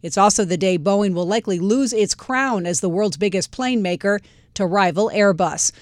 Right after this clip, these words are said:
Max production is being halted this month. Boeing continues to struggle with the grounding of its seven thirty-seven MAX. Airbus last week said it delivered a record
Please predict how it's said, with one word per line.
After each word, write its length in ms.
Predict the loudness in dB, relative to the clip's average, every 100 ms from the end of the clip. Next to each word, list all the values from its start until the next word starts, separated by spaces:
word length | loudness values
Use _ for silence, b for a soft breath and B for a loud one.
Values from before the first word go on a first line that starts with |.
| B -6
Max 360 | -2 -2 -4
production 520 | -4 -2 -2 -2 -2
is 100 | -2
being 220 | -4 -6 -4
halted 420 | -2 0 0 -2
this 220 | -4 -4
month. 260 | -4 -6 -10 B B 2
Boeing 300 | 2 4 0
continues 540 | -2 0 2 2 0
to 100 | -2
struggle 420 | -4 0 0 0 -2
with 140 | -2
the 80 | -2
grounding 500 | 0 0 0 -2 -4
of 140 | -4
its 160 | -4 0
seven 240 | 0 0
thirty-seven 640 | -2 -2 -2 -2 0 -2 -2
MAX. 460 | -2 -2 -4 -6 B B B 0
Airbus 480 | 2 4 2 2
last 320 | 0 0 -2 -2
week 180 | -4
said 360 | -2 0 0 0
it 200 | 0 0
delivered 420 | 0 0 0 0 -2
a 60 |
record 460 | 0 -2 0 -4